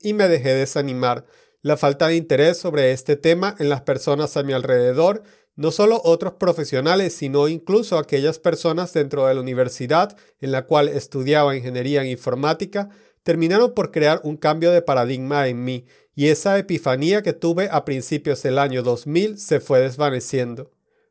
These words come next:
Para ese entonces, aproximadamente en el año dos mil cuatro o dos mil cinco,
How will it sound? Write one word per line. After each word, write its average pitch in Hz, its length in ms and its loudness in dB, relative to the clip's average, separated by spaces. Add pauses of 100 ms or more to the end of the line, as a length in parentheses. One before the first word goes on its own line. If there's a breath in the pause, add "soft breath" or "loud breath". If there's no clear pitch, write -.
(120)
Para 147 280 6
ese 147 180 -2
entonces, 202 600 0
aproximadamente 143 1300 -2
en 127 100 -6
el 123 100 -2
año 139 220 0
dos 131 220 -2
mil 131 240 -8
cuatro 160 480 0
o 165 100 4
dos 120 200 -4
mil 127 240 -8
cinco, 208 480 -4